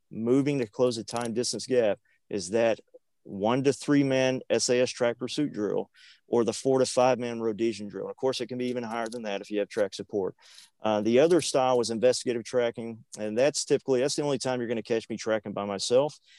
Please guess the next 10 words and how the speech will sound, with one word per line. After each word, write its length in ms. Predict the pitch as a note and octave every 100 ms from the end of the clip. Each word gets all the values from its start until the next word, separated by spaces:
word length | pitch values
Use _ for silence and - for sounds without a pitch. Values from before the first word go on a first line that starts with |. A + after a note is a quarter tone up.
| _ -
but 120 | A2
that's 200 | B2+ -
because 440 | C3+ - C3 A2+
we 140 | A#2 B2
know 160 | A#2+
it's 180 | A#2+ -
a, 300 | - A#2 G#2+ -
a 120 | G#2+
cold 360 | - B2 A2 -
scene. 340 | - G2+ F2+